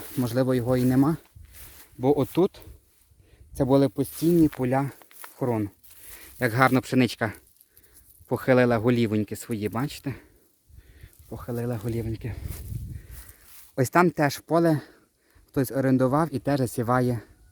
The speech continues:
напевно, теж соя. От, а там он було пасовисько наше, там ми колись пасли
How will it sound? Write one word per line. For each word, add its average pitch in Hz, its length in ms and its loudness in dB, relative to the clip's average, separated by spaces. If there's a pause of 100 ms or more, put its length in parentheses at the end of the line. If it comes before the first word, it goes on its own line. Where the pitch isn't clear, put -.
(360)
напевно, 123 320 2
теж 143 260 2
соя. 110 420 0 (960)
От, 117 180 -2
а 120 100 -6
там 175 220 4
он 196 120 6
було 135 180 4
пасовисько 120 580 0
наше, 113 260 -4
там 143 160 0
ми 165 80 2
колись 127 260 0
пасли 127 360 -6